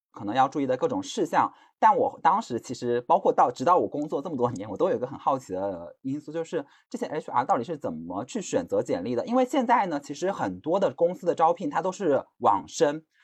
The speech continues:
所以你不需要准备一个就是标准的，不管是P D F啊，还是 Word 版本呐，可能只有等到你面试的时候，你会把它打印过来带过去。但是你在投递的过程中，其实是按照那个公司的那个模板，然后填那些数据，然后填完之后就提交了。那我会就很好奇说，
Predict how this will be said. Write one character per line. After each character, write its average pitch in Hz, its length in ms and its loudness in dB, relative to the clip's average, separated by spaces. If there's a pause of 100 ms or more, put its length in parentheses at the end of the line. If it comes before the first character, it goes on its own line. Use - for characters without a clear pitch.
所 214 140 0
以 - 20 2
你 175 180 2
不 202 160 -4
需 - 140 -2
要 180 140 6
准 101 200 -6
备 120 140 2
一 104 100 -4
个 117 120 2
就 120 80 -4
是 120 140 -10
标 131 200 4
准 123 140 -6
的， 90 180 -6 (320)
不 - 80 -8
管 113 140 2
是 131 60 -14
P - 140 -10
D 160 120 -2
F 196 260 0
啊， 107 120 2
还 113 120 -8
是 135 120 -8
Word 151 320 2
版 98 200 -2
本 104 160 -6
呐， 95 120 -4
可 - 100 -10
能 123 100 -6
只 151 80 -6
有 196 60 2
等 160 140 -2
到 135 100 4
你 135 100 0
面 202 200 2
试 - 80 -6
的 117 60 -6
时 - 60 -12
候， 113 80 -4
你 95 80 -6
会 117 60 -4
把 101 100 0
它 104 80 0
打 101 200 -6
印 110 280 -10
过 131 140 2
来 101 140 2
带 131 160 0
过 107 100 0
去。 98 140 -10
但 180 100 -4
是 180 60 -4
你 120 80 -4
在 156 100 0
投 - 240 -4
递 131 100 -4
的 202 120 0
过 127 100 -2
程 110 140 -10
中， 120 160 -4 (320)
其 - 100 -10
实 196 140 -2
是 - 100 -4
按 196 140 -4
照 180 100 2
那 180 100 -4
个 170 80 2
公 175 200 -2
司 196 120 -12
的 190 100 -2
那 175 100 -2
个 147 80 -4
模 117 180 0
板， 120 140 2
然 107 100 -2
后 120 60 0
填 98 260 -4
那 139 100 -4
些 139 180 -4
数 147 220 -4
据， 123 140 -6
然 98 100 -2
后 117 60 -4
填 110 160 -10
完 120 160 0
之 139 60 -10
后 135 80 -4
就 123 100 -4
提 104 160 -10
交 143 180 4
了。 147 160 2 (160)
那 - 80 0
我 131 60 0
会 220 100 0
就 226 120 -2
很 156 120 -6
好 214 160 2
奇 165 200 -8
说， 190 260 0